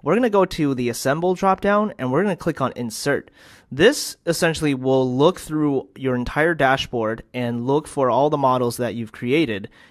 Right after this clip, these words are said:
and, um, will allow you to insert whatever you want into your design. So now it's found that I have two designs. I have my first lamp and I have the light bulb model that I uploaded.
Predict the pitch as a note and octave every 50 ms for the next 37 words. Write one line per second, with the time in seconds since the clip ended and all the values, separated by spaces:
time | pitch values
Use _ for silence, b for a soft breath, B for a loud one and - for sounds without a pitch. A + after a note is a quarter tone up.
0 | b b - A2 A2+ A#2 A2+ A2 A2 A2 A2 A2 G#2 F#2+ F2 G#2+ G#2+ G#2+ G#2 G#2
1 | G#2 G#2 G2+ - A2 A#2+ B2 A#2+ A#2+ B2+ C3 C#3+ D3 C3+ C3+ C3+ C3 - - C#3+
2 | C3 B2 A#2+ F#2 A#2+ A#2 - - - B2 A#2+ A2+ - - - b b b b b
3 | b B2 A#2+ B2 A#2 A2+ A#2+ A#2 A#2 A2+ G#2+ A2 A#2 A2+ G#2+ A2 - - _ -
4 | A#2+ A#2 A#2 A2+ - A#2+ A2+ A2+ G#2+ G#2 G#2+ G#2 - A2+ A2 G2+ F#2 F2+ - B
5 | B B B B B B - C3 C3+ D3+ E3+ F#3 E3 C#3 - - - - - C#3
6 | C3+ C3+ C3+ C3+ B2+ A#2 B2 A#2+ A#2 - - - A#2 A#2 A2+ A#2+ A2+ A2 - -
7 | - D#3+ F3+ G3 G#3 G#3+ G3+ - C3 A2+ A#2 G#2+ G2+ G2+ A#2 B2+ - A2+ A2 A2
8 | A2+ A2+ A2+ A2+ G#2 - - - B2+ D3+ - - D#3 C3+ C3+ D#3 F#3+ G#2+ - -
9 | - B2+ B2 A#2+ A#2+ A#2 A2+ - B2 A#2+ A#2 A#2 A2+ A2+ A2 A#2 A2 G#2+ A2 A#2+
10 | C#3+ E3 D3 C3+ B2 A#2 A2+ A2+ G#2 G#2 G#2 A2 A2+ A#2+ A#2 G#2+ G#2 G#2+ G#2 F2
11 | F#2+ G2+ - A2+ A2 G2 F#2+ G2 A2 C3